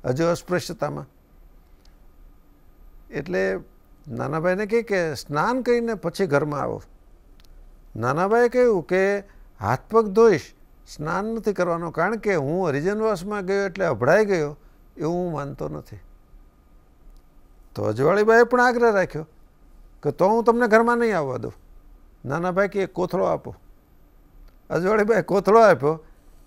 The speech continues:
ઘરના આગળના ભાગમાં ઓટો હતો, એના ઉપર નાનાભાઈ કોથળો પાથરીને સૂઈ ગયા. થોડી વાર થઈને અજવાળીબા પણ એક બીજો કોથળો લઈને આવ્યા અને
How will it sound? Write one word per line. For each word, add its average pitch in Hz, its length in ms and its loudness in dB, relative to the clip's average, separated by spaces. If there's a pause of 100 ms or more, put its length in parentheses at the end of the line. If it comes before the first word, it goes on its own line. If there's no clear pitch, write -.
ઘરના 185 480 2
આગળના 185 540 2
ભાગમાં 175 360 0
ઓટો 175 420 2
હતો, 151 300 -2 (720)
એના 208 300 4
ઉપર 160 240 0
નાનાભાઈ 131 520 -4 (240)
કોથળો 156 340 -2
પાથરીને 131 520 -8
સૂઈ 226 260 -8
ગયા. 107 200 -10 (1300)
થોડી 208 200 4
વાર 226 200 6
થઈને 214 220 2
અજવાળીબા 233 520 6
પણ 226 140 0
એક 220 140 -2
બીજો 202 220 2
કોથળો 190 360 0
લઈને 165 280 -2
આવ્યા 117 300 -6 (960)
અને 170 340 -6